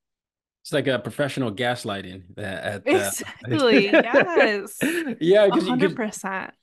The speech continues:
Speaker 1: Oh, you're made to believe something is happening, and, and then you go in there with that belief, and then they tell you it is, and you're like, "But it isn't.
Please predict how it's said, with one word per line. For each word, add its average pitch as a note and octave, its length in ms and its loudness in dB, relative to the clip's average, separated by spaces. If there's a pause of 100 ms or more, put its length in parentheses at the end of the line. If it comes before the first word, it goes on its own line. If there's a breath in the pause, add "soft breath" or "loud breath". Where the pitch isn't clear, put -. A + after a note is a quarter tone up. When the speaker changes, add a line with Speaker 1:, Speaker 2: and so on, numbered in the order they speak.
(140)
Speaker 1:
Oh, D3 160 4
you're G#2+ 300 2
made F#3+ 200 4
to F3 80 0
believe D3 420 4
something C3+ 300 -2
is B2 80 -8
happening, B2 460 -6
and, A2 180 -8
and G#2 320 -8
then A#2+ 260 -2
you A2 140 -2
go B2+ 340 2
in A2+ 140 0
there G#2+ 160 -2
with G#2 100 -8
that A2 180 -6
belief, A2 300 -8
and G#2 80 -12
then G#2 140 -10
they G#2 140 -10
tell B2+ 240 -2
you A2+ 120 -2
it G#2 80 -4
is, A2 440 -2
and G2 200 -12
you're G#2 140 -6
like, G#2 220 -6
"But G2+ 100 -4
it A#2 160 0
isn't. - 400 -4